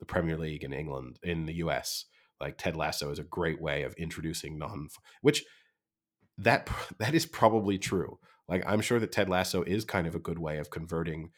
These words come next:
people who don't like the Premier League into sort of starting to pay maybe a little bit, play a, pay a little bit more attention to it, even though it's a fictional team. Like, I'm sure that is, there's probably been some converts as a result of Ted Lasso. It just, I don't know, it just bothers me.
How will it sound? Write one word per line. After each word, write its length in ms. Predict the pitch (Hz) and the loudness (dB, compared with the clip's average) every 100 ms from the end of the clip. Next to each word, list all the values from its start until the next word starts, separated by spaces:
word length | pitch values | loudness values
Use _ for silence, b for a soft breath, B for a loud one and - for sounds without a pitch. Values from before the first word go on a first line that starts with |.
| _ - | _ -8
people 260 | 92 87 | -6 -4
who 340 | 80 82 78 82 _ | -2 -2 -4 -8 _
don't 240 | - 90 87 | 0 0 0
like 180 | 80 - | -4 -4
the 60 | |
Premier 320 | - 80 80 | -6 -6 -4
League 380 | 78 76 73 - _ _ | -6 -6 -8 -12 _ _
into 680 | 76 71 - 85 78 73 73 - _ - | -10 -10 -6 -6 -4 -6 -10 -16 _ -16
sort 200 | - 67 | -12 -8
of 60 | |
starting 380 | - - 85 85 | -6 -2 0 0
to 60 | 82 | -4
pay 200 | - 80 | -4 -4
maybe 200 | 80 71 | -4 -6
a 60 | |
little 240 | 76 82 87 | -4 -2 -2
bit, 120 | - - | -4 -8
play 220 | - 85 | -6 -2
a, 80 | 78 - - | -2 -6 -6
pay 100 | 85 | -6
a 60 | |
little 180 | 78 82 | -4 -6
bit 160 | 92 98 | -4 -2
more 140 | 104 | -2
attention 300 | 110 123 120 | -2 -2 -4
to 120 | 127 | 0
it, 80 | 143 | 0
even 200 | - 87 | 0 0
though 80 | 90 | 0
it's 100 | 80 | 0
a 60 | - | -4
fictional 400 | - - 85 73 | -8 -6 -8 -8
team. 400 | - 87 101 139 b b b | -6 -4 -4 -6 b b b
Like, 80 | 85 | -2
I'm 120 | 95 | 0
sure 360 | 95 - 117 120 | 2 2 4 4
that 260 | 95 95 | 4 2
is, 380 | - 90 85 - - _ _ _ _ _ | 0 -4 -6 -10 -12 _ _ _ _ _
there's 120 | 90 | -2
probably 240 | - 110 104 | 6 6 6
been 120 | 92 | 4
some 300 | - 101 98 | 4 2 2
converts 560 | - 92 92 67 - | 2 2 0 -2 -6
as 180 | - 73 | -4 -4
a 60 | 82 | -4
result 300 | 78 78 76 | -6 -8 -8
of 60 | |
Ted 180 | - 80 | -10 -8
Lasso. 440 | 73 69 - 110 117 b b b | -6 -6 -6 -8 -8 b b b
It 120 | 98 | -2
just, 320 | - 101 - - | 0 0 -2 -4
I 80 | 98 | 0
don't 100 | 117 | 2
know, 120 | 120 | 2
it 60 | 110 | 0
just 200 | 107 - | -4 -8
bothers 440 | 92 110 92 - | -6 -4 -6 -8
me. 220 | 71 - | -12 -14